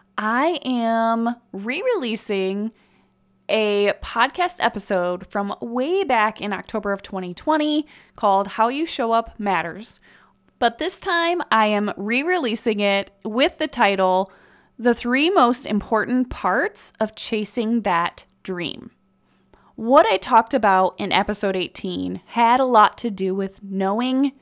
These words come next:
liking, and trusting yourself. And I just feel like this method or this strategy is so applicable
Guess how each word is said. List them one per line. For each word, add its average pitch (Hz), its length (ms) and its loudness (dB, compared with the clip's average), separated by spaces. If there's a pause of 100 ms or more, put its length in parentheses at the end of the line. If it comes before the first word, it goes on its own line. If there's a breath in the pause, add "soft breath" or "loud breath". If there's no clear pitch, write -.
(260 soft breath)
liking, 202 640 0
and 190 220 -6
trusting 180 720 -4
yourself. - 720 -8 (640 soft breath)
And 262 160 2
I 269 100 4
just 403 320 0
feel 294 240 0
like 208 320 2
this 240 440 4
method 208 600 2
or 185 140 -4
this 208 180 0
strategy 202 1040 2
is 208 160 0
so 254 720 6
applicable 196 920 0